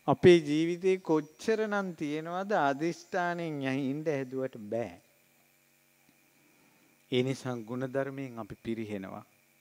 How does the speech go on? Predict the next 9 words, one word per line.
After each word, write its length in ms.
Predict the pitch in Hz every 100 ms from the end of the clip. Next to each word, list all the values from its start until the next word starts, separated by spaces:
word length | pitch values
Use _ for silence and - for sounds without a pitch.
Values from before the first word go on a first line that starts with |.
| _ _ _ _ _ _ _ _ _ _ _ -
ගුණධර්මයෙන් 640 | 117 117 117 113 110 107 101
පිරිහෙනවා. 560 | 104 98 95 98 107 _ _ _ _ - - - - - - -
ඉතින් 340 | - 143 190 180
පින්වතුනි, 580 | 156 170 175 165 139 131 208 - - - _ _ _ -
අපේ 320 | 123 165 151
ලෞතුරා 600 | 131 139 160 175 160 151
තථාගත 600 | 139 135 113 151 151 143 135
බුදුරජාණන් 840 | 123 131 143 131 127 123 117 110
වහන්සේ 540 | 113 127 143 - 98